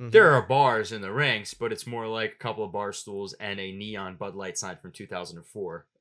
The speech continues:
Speaker 2: the official
Speaker 1: Right.
Speaker 2: beer of the N H L. It's
Speaker 1: Which
Speaker 2: not like
Speaker 1: don't get me wrong, I, I
Speaker 2: it's
Speaker 1: love
Speaker 2: not like a bar.
Speaker 1: Yeah, yeah, yeah. I, I love those rinks. The thing about those bars, though,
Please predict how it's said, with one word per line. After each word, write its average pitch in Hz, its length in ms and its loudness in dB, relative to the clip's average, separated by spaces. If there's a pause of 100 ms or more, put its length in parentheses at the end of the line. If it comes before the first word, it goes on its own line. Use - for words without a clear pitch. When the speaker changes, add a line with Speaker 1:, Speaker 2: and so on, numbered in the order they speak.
Speaker 2:
the 107 80 -6
official 98 300 0
Speaker 1:
Right. 117 100 8
Speaker 2:
beer 101 80 -4
of 92 60 -6
the 98 100 -4
N 92 100 -6
H 82 180 -6
L. 85 100 -4
It's 78 80 -2
Speaker 1:
Which 139 100 6
Speaker 2:
not 104 320 4
like 87 380 -10 (1300)
Speaker 1:
don't 156 200 4
get 143 120 0
me 127 100 -6
wrong, 127 380 6
I, 117 60 2
I 127 260 4
Speaker 2:
it's 117 120 0
Speaker 1:
love 123 100 6
Speaker 2:
not 95 180 8
like 95 160 -4
a 90 440 -4 (960)
bar. 90 460 4 (720)
Speaker 1:
Yeah, 151 180 2 (320)
yeah, 104 120 -8
yeah. 60 80 -8 (680)
I, 147 100 6
I 139 260 4
love 131 240 0
those - 180 -16
rinks. - 300 -20 (560)
The 135 80 0
thing 247 240 4
about 175 260 6
those 131 220 0
bars, 123 340 0
though, 147 280 0